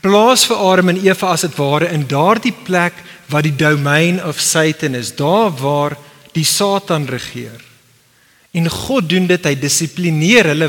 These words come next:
want hy is lief vir hulle. Hy doen dit sodat hulle, sodat die penny kan drop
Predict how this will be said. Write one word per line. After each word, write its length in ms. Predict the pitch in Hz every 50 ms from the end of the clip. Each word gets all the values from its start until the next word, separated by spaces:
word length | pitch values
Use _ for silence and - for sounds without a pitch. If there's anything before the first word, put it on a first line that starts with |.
| 123
want 220 | 135 131 131 123 139
hy 120 | 135 135 135
is 160 | 127 - - 113 113 117 123
lief 240 | 139 160 156 - - -
vir 160 | 131 113 110
hulle. 180 | 107 104 110 113 110 - _ _ _ _ _ _ _ _ _ - - - - - -
Hy 100 | 143 160 156 131 117
doen 260 | 139 190 240 269 254 220
dit 160 | 214 185 -
sodat 460 | - - 208 196 185 185 180 175 - 151
hulle, 220 | 147 151 151 156 156 151 - - - -
sodat 260 | - 175 170 165 160
die 120 | 175 165 - -
penny 300 | - 247 233 226 226 208 -
kan 180 | - 175 151 135
drop 240 | 117 117 120 110 107